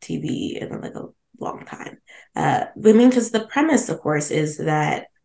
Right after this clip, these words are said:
Vanessa's character, Max, is a con artist, and Giacomo's character, Ellis, is a cop, and the two of them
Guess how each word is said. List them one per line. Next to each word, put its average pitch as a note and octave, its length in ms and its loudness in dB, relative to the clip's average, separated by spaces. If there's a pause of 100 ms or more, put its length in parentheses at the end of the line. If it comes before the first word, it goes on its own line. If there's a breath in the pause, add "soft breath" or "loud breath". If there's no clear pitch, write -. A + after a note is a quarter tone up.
(160)
Vanessa's F3+ 340 -4
character, D#3+ 380 -4
Max, - 400 -6 (240 loud breath)
is G#3 160 4
a A3 40 0
con G3 240 -2
artist, D#3+ 440 -4 (160 loud breath)
and F3 120 -2
Giacomo's E3 480 -2
character, D3 560 -6
Ellis, D#3 380 -2
is - 100 -6
a D3+ 60 -6
cop, G3+ 380 -4
and E3+ 360 -4
the - 80 -20
two D4+ 180 0
of C4 80 -2
them F3 300 -2